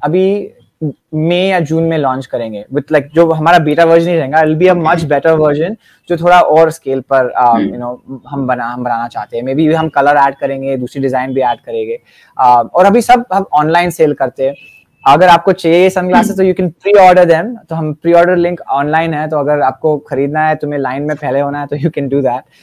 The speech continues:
Speaker 1: Uh, but, uh, अभी तक तो, so now we've kind of closed the sales, क्योंकि इतना हम पागल हो गए थे, हम छह लोग हैं, पूरा कर रहे हैं ये। अ, हमें थोड़ा progress भी करना था, मतलब दूसरे चीजें को भी we have to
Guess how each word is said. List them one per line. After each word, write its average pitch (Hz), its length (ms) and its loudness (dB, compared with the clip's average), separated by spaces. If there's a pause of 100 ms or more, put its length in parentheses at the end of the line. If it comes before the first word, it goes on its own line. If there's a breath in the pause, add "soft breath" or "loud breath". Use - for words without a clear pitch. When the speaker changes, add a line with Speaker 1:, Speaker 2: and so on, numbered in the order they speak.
(240 soft breath)
Speaker 1:
Uh, 127 400 4
but, 139 380 2
uh, 123 300 -2
अभी 160 160 2
तक 196 120 2
तो, 185 380 4
so - 100 -10
now 170 200 2
we've 185 240 0
kind 175 160 -2
of 175 100 -2
closed 160 340 2
the 170 140 -4
sales, 147 300 -2
क्योंकि 147 220 -6
इतना 151 280 -4
हम 147 320 0
पागल 143 320 2
हो 151 120 4
गए 139 140 2
थे, 135 140 0
हम 143 160 2
छह 156 240 2
लोग 156 240 4
हैं, 151 180 2
पूरा 151 260 0
कर 147 200 -2
रहे 151 140 0
हैं 151 80 0
ये। 147 200 0 (380 soft breath)
अ, 127 300 2
हमें 156 180 -2
थोड़ा 160 260 4 (880)
progress 160 380 0
भी 165 100 0
करना 131 300 -4
था, 120 140 -4
मतलब 120 200 -6
दूसरे 139 320 -2
चीजें 151 240 -2
को 160 100 -2
भी 151 120 0
we 139 80 0
have 139 160 0
to 156 100 0